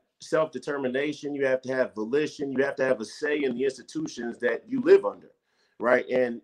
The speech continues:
and it doesn't have to just be policing. Let's talk about banking. We have very few Black banks. Right. And, and so, you know, I think there's a whole scope of institutions in this end.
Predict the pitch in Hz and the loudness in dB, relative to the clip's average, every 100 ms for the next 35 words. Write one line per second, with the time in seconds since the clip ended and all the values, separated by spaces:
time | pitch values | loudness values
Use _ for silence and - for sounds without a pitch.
0 | - 139 143 202 190 170 131 139 139 139 | -4 -2 0 0 2 0 0 -4 -4 -6
1 | 127 113 165 202 - 87 - _ _ _ | -8 -4 -4 -4 -8 -12 -14 _ _ _
2 | 117 127 - 143 - 139 147 127 151 170 | 4 4 4 0 0 2 0 0 -2 -2
3 | 175 - 78 _ _ _ _ _ _ _ | -2 -10 _ _ _ _ _ _ _ _
4 | - 143 165 139 110 _ - 170 185 160 | -12 0 2 2 -4 _ -4 -2 -2 -6
5 | 170 156 135 165 190 180 202 - - - | -10 -4 2 2 2 0 0 0 -4 -20
6 | - _ _ _ _ _ 104 139 156 - | -20 _ _ _ _ _ -2 0 0 -2
7 | _ 139 147 143 135 - 151 147 160 156 | _ -4 0 0 -2 0 2 2 0 0
8 | - 185 - 135 123 - - - - 185 | 0 -2 0 0 4 4 4 0 -6 0
9 | 196 - 139 127 117 _ _ _ _ 160 | 2 2 2 0 -2 _ _ _ _ -2
10 | 170 139 123 202 202 - 139 131 135 143 | -2 -2 -6 -4 -4 -2 -2 -2 0 0
11 | 135 131 131 117 117 127 | 2 8 8 8 2 -8